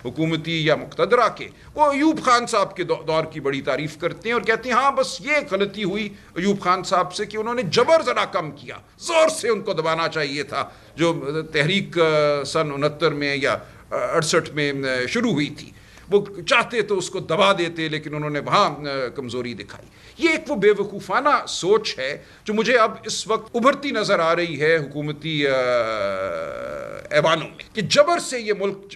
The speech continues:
आगे बढ़ेगा। अयूब खान का दौर कोई मिसाली दौर था, कम, कमी सिर्फ ये थी कि जबर कम किया गया आखिर में। देखिए, ऐसा नहीं है। अयूब खान साहब का दौर शुरू के तीन चार साल अगर हम देखें तो उसमें हुई तरक्की।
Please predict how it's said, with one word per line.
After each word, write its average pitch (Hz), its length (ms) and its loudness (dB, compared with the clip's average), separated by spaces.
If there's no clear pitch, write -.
आगे 180 240 -2
बढ़ेगा। 170 520 4
अयूब 156 260 0
खान 165 280 0
का 156 160 0
दौर 156 280 4
कोई 160 180 -8
मिसाली 139 460 -4
दौर 185 360 2
था, - 100 0
कम, 240 300 0
कमी 262 280 2
सिर्फ 156 280 0
ये 151 280 -2
थी 175 80 -8
कि 170 120 -8
जबर 185 300 2
कम 123 240 -4
किया 101 260 -10
गया 98 240 -12
आखिर 151 280 2
में। - 180 -14
देखिए, 185 240 0
ऐसा 147 280 0
नहीं 101 180 -10
है। - 80 -18
अयूब 233 260 2
खान 226 260 4
साहब 214 340 2
का 202 80 4
दौर 160 320 4
शुरू 180 280 -4
के 175 180 -2
तीन 165 200 -6
चार 151 240 4
साल 147 240 0
अगर 143 220 0
हम 139 120 -2
देखें 131 640 -4
तो - 60 -8
उसमें 233 260 0
हुई 285 200 4
तरक्की। 143 480 -4